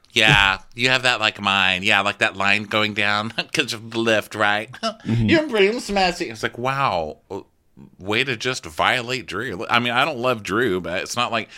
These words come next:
Speaker 1: she's putting her boobs out there to be called scarred. Like, what the
Speaker 2: <laughs>
Speaker 1: hell? Who does that?
Speaker 2: Yeah.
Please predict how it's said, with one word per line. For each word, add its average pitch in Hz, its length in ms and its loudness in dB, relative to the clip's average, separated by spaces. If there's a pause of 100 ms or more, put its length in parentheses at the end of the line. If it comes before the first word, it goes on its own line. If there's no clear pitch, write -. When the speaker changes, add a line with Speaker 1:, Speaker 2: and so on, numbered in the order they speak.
(120)
Speaker 1:
she's 143 340 -6
putting 101 280 0
her 92 140 -2
boobs 80 380 -6
out 85 200 -2
there 76 160 -8
to 78 80 -8
be 80 360 -8 (100)
called 80 240 -6
scarred. 76 580 -4 (200)
Like, 185 120 -8
what 233 120 -2
the - 80 2
Speaker 2:
<laughs> 247 160 2
Speaker 1:
hell? 151 420 -4 (160)
Who 180 100 -6
does 233 300 0
that? 90 380 -6 (320)
Speaker 2:
Yeah. 82 340 0